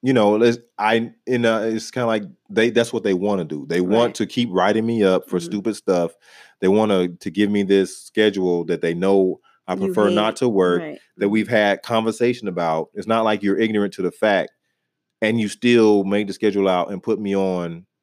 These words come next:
Speaker 1: this many days out of the week to work overnight. So
Speaker 2: Right.
Speaker 1: at that point in time, I'm like, "Okay," you know what I'm saying? Like,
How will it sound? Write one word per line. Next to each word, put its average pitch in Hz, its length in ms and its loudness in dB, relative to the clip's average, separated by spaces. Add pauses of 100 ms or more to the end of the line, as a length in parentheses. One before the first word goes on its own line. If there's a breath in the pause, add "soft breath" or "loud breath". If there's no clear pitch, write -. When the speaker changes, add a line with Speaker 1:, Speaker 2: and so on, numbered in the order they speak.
(220)
Speaker 1:
this 101 240 -2
many 95 240 -4
days 85 400 0
out 85 160 -4
of 82 80 -6
the 82 80 -4
week 80 300 -6
to 78 100 -16
work 80 300 -6
overnight. 73 520 -12 (400)
So 110 200 2
Speaker 2:
Right. 117 60 4
Speaker 1:
at 127 60 2
that 165 180 4
point 156 200 2
in 135 80 -2
time, 131 220 -2
I'm 107 120 -4
like, 87 160 -4
"Okay," 69 460 -8 (140)
you 90 80 -8
know 85 80 -4
what 82 60 -6
I'm 85 60 -14
saying? 80 360 -8
Like, 71 260 -6